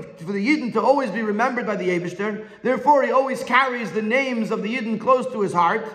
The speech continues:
in the choshen mishpat. So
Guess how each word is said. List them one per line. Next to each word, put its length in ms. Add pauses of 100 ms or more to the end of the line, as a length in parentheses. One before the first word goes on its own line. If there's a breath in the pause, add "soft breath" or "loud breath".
(1300)
in 120
the 60
choshen 360
mishpat. 340 (1400 soft breath)
So 520